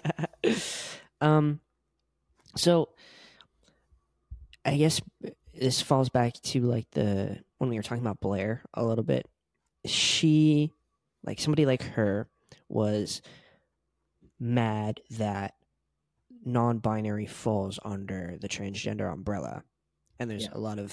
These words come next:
Speaker 1: transphobic people out there who feel that way. Now, I don't know. I, I kinda just got to thinking, and I was like, is there any non-binary people out there who aren't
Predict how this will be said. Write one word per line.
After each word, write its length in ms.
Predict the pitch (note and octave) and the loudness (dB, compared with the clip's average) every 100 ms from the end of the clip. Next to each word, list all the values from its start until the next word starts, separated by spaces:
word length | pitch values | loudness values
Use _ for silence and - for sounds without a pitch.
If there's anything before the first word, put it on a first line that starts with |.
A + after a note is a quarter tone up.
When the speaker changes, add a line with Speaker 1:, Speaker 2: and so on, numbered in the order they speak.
| - | -10
Speaker 1:
transphobic 460 | G#2+ G#2 G#2 G2 | -8 -6 -6 -8
people 260 | - - - | -8 -8 -8
out 240 | - G#2 - | -4 -6 -4
there 300 | G2+ G2+ - - | -4 -4 -8 -10
who 80 | A#2+ | 0
feel 200 | D3+ C#3 | 2 2
that 160 | F#2+ | 0
way. 220 | F2 F#2 - - _ - | -4 -8 -12 -20 _ -8
Now, 280 | B2+ B2+ A#2 | -2 -2 -2
I 180 | - A#2+ | -2 0
don't 120 | C3+ | 0
know. 80 | A2+ | 0
I, 200 | G2 A#2+ | -4 -6
I 40 | A#2+ | -4
kinda 220 | C3+ C#3 | -2 0
just 100 | - | 0
got 100 | A#2 | -4
to 80 | A2+ | -2
thinking, 300 | B2+ A#2+ A2 | -2 -2 0
and 80 | |
I 40 | G#2+ | 0
was 100 | A2 | 0
like, 140 | G#2+ - _ _ _ _ B2+ - _ _ | -4 -10 _ _ _ _ -20 -20 _ _
is 260 | A#2 A2+ - | -4 -4 0
there 440 | A#2+ A2 G#2+ G#2 - | 2 4 2 -2 -4
any 460 | A#2 A2+ G#2+ G#2 - | -4 -4 -4 -8 -8
non-binary 840 | A#2+ A2 G#2 G#2 A2+ D#3 F#3+ B2 G#2+ | -6 -4 -6 -4 0 0 0 0 -2
people 280 | A2 G2 G2+ | -6 -6 -6
out 180 | G2+ - | -6 -8
there 220 | G2 G2+ | -6 -6
who 440 | - A2 G#2 G2 - - - _ | -2 0 2 -2 -6 -20 -20 _
aren't 360 | A2+ G#2 F#2 | -4 -2 -6